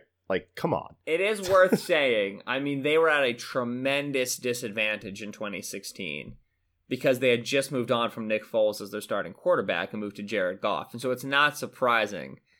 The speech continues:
Speaker 2: that they were so, such a huge drop-off in quarterback play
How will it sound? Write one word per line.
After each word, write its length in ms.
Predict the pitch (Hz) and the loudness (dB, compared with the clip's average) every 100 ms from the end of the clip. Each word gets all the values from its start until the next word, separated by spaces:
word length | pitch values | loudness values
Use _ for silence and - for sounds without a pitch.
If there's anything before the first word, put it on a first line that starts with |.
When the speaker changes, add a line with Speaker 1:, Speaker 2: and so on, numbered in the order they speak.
| _ | _
Speaker 2:
that 120 | 107 | 0
they 100 | 120 | 2
were 160 | 113 107 | 2 0
so, 440 | - - 143 139 | -4 0 4 4
such 180 | 135 165 | 4 0
a 60 | 135 | -2
huge 680 | - 180 190 175 135 - _ _ | -4 0 4 4 2 -4 _ _
drop-off 800 | - 120 135 139 135 120 107 107 | -8 2 6 6 4 2 2 0
in 120 | 107 | -8
quarterback 640 | 101 117 107 101 95 73 - | -2 2 2 2 -2 -6 -8
play 460 | 98 73 50 58 | -8 -6 -6 -10